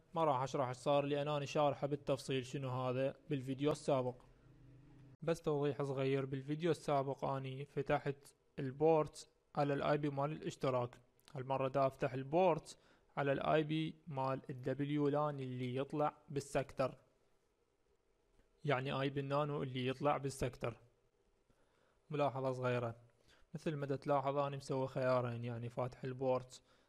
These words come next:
على الاي بي اللي يطلع بالريسلر والاي بي اللي يطلع بالسكتر، معناتها اقدر افوت للراوتر مال المشترك من الريسلر واقدر افوت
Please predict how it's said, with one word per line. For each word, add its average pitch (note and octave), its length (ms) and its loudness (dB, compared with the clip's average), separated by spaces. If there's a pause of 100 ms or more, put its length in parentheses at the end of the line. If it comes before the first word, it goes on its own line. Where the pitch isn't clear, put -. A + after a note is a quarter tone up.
(200)
على B2+ 440 -2 (120)
الاي C3+ 420 0
بي C3 400 -6 (260)
اللي B2+ 280 -6
يطلع B2+ 260 -2
بالريسلر C3+ 920 -2
والاي C#3 540 -4
بي C#3 400 -8
اللي C3 600 -8
يطلع C#3 400 -4 (260)
بالسكتر، B2+ 720 -4 (1600)
معناتها B2+ 460 -4
اقدر C3 340 -2
افوت C3+ 360 -4
للراوتر C3+ 840 -2
مال B2 200 -4
المشترك B2 600 -6
من B2+ 200 -10
الريسلر D3+ 1000 -4
واقدر C#3 500 -4
افوت D3+ 440 -6